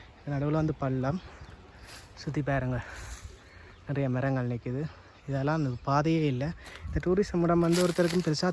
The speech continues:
தெரியாது. அஹ், நாங்க இங்க வந்த இடத்துல, இங்க ஒரு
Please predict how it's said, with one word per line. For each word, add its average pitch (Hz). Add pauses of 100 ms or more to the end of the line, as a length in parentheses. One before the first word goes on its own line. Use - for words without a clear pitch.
தெரியாது. 160 (2000)
அஹ், 131 (1000)
நாங்க 143
இங்க 143
வந்த 175
இடத்துல, 165
இங்க 175
ஒரு 165